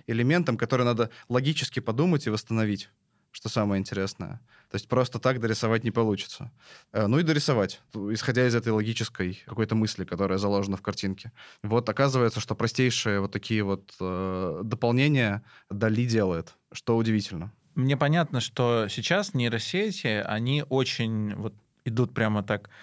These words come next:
Speaker 2: в связке с голосовыми помощниками, с, э, видеоконтентом. Вот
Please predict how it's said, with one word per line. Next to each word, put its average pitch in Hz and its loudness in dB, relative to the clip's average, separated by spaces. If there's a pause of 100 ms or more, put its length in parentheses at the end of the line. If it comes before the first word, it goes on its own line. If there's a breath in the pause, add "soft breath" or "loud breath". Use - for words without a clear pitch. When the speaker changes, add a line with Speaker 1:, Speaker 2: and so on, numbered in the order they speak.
Speaker 2:
в - -18
связке 131 0
с 117 0 (260 loud breath)
голосовыми 123 2
помощниками, 139 0
с, - -8
э, 113 0
видеоконтентом. 123 2
Вот 113 0